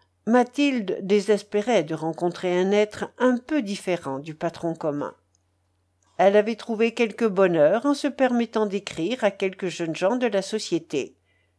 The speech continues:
Cette hardiesse si inconvenante, si imprudente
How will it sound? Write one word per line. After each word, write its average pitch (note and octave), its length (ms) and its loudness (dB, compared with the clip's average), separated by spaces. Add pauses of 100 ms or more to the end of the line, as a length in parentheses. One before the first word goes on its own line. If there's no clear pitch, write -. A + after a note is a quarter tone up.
(380)
Cette E3 480 -4
hardiesse F3+ 560 0
si G#3 260 -2
inconvenante, E3+ 840 0 (340)
si D#3 300 -6
imprudente G#3+ 800 0